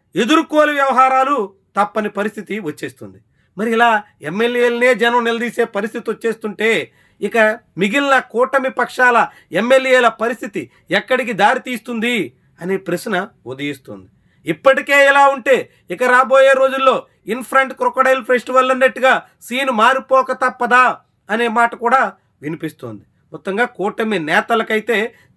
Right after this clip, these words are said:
చాలా పెద్ద తలనొప్పులు ఎదురుగా కనిపిస్తున్నాయి. దానికి అనేక, అనేక కారణాలు కూడా ఉన్నాయి. ఎన్నికల ముందు చాలా పెద్ద స్థాయిలో హామీలు ఇచ్చారు, కానీ హామీల అమలు విషయంలో కూటమి ప్రభుత్వం ఘోరంగా విఫలమవుతున్నట్టు కనిపిస్తోంది. ప్రధానంగా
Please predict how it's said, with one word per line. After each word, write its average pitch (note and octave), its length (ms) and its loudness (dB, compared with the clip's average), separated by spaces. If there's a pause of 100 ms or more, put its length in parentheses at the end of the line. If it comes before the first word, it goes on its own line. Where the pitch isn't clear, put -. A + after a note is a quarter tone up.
చాలా G#3+ 220 2
పెద్ద A3 240 -4
తలనొప్పులు G#3+ 760 -2 (220)
ఎదురుగా G#3+ 340 4
కనిపిస్తున్నాయి. A3+ 600 -2 (220)
దానికి D4+ 300 2
అనేక, B3 300 0
అనేక A#3 300 0
కారణాలు G3+ 500 -2
కూడా G3 200 0
ఉన్నాయి. B2 300 -8 (520)
ఎన్నికల C#4 320 2
ముందు C4+ 400 -2 (280)
చాలా C4+ 200 4
పెద్ద A#3+ 280 -4
స్థాయిలో C4+ 400 2
హామీలు A#3+ 440 0
ఇచ్చారు, C3 320 -8 (420)
కానీ C4 160 2
హామీల C#4 460 4
అమలు C4+ 320 2
విషయంలో C#4 520 2 (260)
కూటమి C#4 360 4
ప్రభుత్వం C4+ 560 0 (280)
ఘోరంగా C#4+ 520 4
విఫలమవుతున్నట్టు C4+ 840 0
కనిపిస్తోంది. E3+ 640 -8 (440)
ప్రధానంగా B3+ 580 4